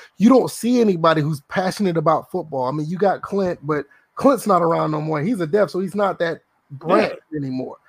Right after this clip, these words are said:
Speaker 1: Rex is not there no more, so he's not that branch. But when, when you had, like,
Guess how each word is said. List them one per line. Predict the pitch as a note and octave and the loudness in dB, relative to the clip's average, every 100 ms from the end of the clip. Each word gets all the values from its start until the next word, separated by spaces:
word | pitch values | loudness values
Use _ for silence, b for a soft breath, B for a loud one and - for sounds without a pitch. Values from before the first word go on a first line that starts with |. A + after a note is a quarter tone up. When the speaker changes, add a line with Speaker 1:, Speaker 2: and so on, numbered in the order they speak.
| b b - | b b 0
Speaker 1:
Rex | D#3+ A#3+ A3 E3+ | 4 4 4 -4
is | D3+ | -4
not | D#3 D3+ | -4 -2
there | D#3 | -2
no | D3+ D#3 | -2 -4
more, | E3 | -4
so | D#3 | -4
he's | F3 A#3 | -4 0
not | G3 D3+ | 0 2
that | D#3 C#3+ | 0 -2
branch. | F3+ A3+ D#3 D#3 | 2 2 2 -4
But | D3 | -6
when, | E3 E3 F3 | -6 -8 -8
when | F3 | -4
you | G3 | -2
had, | F3 G#3+ A#3 F#3+ | 2 4 4 2
like, | E3+ D#3+ D3+ | -2 -4 -4